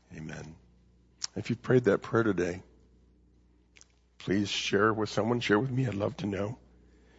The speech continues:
If you have any more questions, I'd love to take, to answer those for you. Nothing is more important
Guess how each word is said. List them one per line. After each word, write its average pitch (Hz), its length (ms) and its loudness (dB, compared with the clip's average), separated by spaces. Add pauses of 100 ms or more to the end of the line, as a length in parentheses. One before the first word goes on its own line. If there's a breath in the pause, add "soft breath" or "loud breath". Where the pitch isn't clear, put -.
(120 soft breath)
If - 60 -20
you 90 60 2
have 101 80 4
any 107 100 6
more 104 200 8
questions, - 1000 2 (420)
I'd - 120 -18
love 110 160 -6
to 110 60 -18
take, 110 200 -4 (240)
to 95 180 -4
answer 90 240 -8
those 90 220 -10
for - 240 -8 (180)
you. 107 100 -12 (1160)
Nothing 123 600 8
is 95 180 -4
more 110 240 4
important - 680 -2